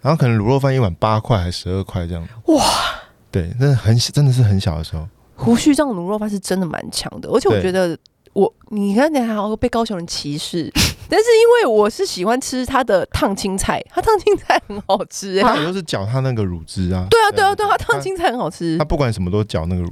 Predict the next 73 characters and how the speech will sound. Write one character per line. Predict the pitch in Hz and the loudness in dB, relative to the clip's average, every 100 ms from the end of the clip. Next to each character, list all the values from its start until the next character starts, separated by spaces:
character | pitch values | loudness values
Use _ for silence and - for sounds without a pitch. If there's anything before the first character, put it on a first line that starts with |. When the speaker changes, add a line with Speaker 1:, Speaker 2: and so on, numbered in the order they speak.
| - | -10
Speaker 1:
汁。 | - - 123 | -14 -10 0
Speaker 2:
对。 | 208 180 156 190 208 _ | 0 0 -2 -8 -10 _
Speaker 1:
对。 | - - _ _ | -10 -10 _ _
Speaker 3:
对 | - 202 | -2 0
啊， | 190 | 0
它 | 294 | -2
有 | 269 | -2
把 | 170 | -2
它 | |
那 | 226 | -2
个 | 233 | -2
乳 | 165 156 | -4 -4
汁 | 185 | -4
发 | 196 180 | -2 -2
扬 | 175 | -2
光 | 143 127 | -2 0
大。 | 147 | 2
Speaker 1:
所 | |
以 | 127 | 2
你 | 104 | 0
说 | 123 135 143 _ - | 0 0 -2 _ -4
宁 | 113 113 | 0 4
夏 | 127 | 4
夜 | 120 | 2
市 | 117 110 98 - | 2 0 -2 -2
的 | 101 95 | 0 2
王 | 95 95 110 | 4 2 2
者 | 90 | 0
应 | 92 | 2
该 | 104 | 2
真 | 104 | 2
的 | 104 | 2
是 | 98 | 0
胡 | 87 80 | -4 -4
须 | 90 | -6
章， | - 80 | -6 -4
因 | 101 | 0
为 | 113 | 2
后 | 123 | 4
面 | 120 | 2
它 | 113 | 0
就 | 110 | 0
做， | 104 - 95 | -2 -2 -2
做 | - | -2
得 | 98 | -2
非 | 90 92 | -2 -6
常 | 82 | -6
大 | 82 87 | -8 -10
嘛。 | 62 - | -10 -4
Speaker 3:
哎， | 285 | 2
我 | 247 | 2
真 | - 403 | 4 2
的 | |
不 | 285 | 2
知 | - - | 0 0
道 | 190 | 0
它， | 226 | 0
Speaker 1:
连 | 180 165 | -2 -2
锁 | - | -2
这 | |
样 | 175 | -2
子。 | 170 | 0
Speaker 3:
它 | 269 | 2
的 | 240 | 2
那 | 214 | 0
个 | 196 156 | -2 0
在 | 175 | 0
那 | 165 | -2
边 | 156 - - | -2 -2 -4
欸。 | - | -4
Speaker 1:
对。 | 185 | -4
Speaker 2:
嗯。 | 208 | -4
Speaker 1:
对。 | 180 | -6